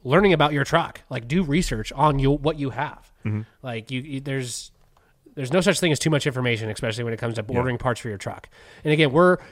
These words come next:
Speaker 1: usually thousands of miles away, and we're trying to ask every question that we can, and we're kind of relying on you to give us, you know, you gotta, you gotta tell us what you have.
Speaker 2: Yeah.
Speaker 1: 'Cause we can't recommend a part unless you give us what you have, and then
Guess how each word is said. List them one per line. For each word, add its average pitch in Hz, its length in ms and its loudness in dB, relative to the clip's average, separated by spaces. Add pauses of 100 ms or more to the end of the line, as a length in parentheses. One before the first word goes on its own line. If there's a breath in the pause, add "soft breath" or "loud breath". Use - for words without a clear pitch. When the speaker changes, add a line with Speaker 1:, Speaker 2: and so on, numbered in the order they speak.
(120 loud breath)
Speaker 1:
usually 147 600 2 (480)
thousands 151 380 2
of 135 80 -2
miles 131 340 -2
away, 110 380 -6 (420)
and 120 80 -6
we're 143 100 2
trying 165 260 4
to 151 60 0
ask 139 300 0 (380)
every 202 220 0
question 196 300 2
that 170 100 -2
we 156 100 0
can, 139 560 0 (400 soft breath)
and 139 120 -2
we're 147 120 0
kind 180 160 -2
of 120 200 -4
relying 147 500 2
on 131 160 0
you 131 280 -2
to 120 120 -10
give 127 180 -4
us, 123 460 -6
you 127 80 -12
know, 113 220 -12
you 143 100 -12
gotta, 147 140 -6
you - 100 -4
gotta 151 160 0
tell 147 160 0
us 123 100 -4
what 120 120 -8
you 101 60 -10
have. 104 280 -10
Speaker 2:
Yeah. 101 160 -4 (280 loud breath)
Speaker 1:
'Cause 117 120 -10
we 175 100 -2
can't 156 380 -2
recommend 139 320 -4
a 110 60 -6
part 123 320 -2
unless 117 320 -8
you 135 80 -4
give 127 220 -6
us 110 220 -10
what 127 200 -10
you 120 160 -8
have, 104 360 -10
and 107 120 -12
then 107 260 -12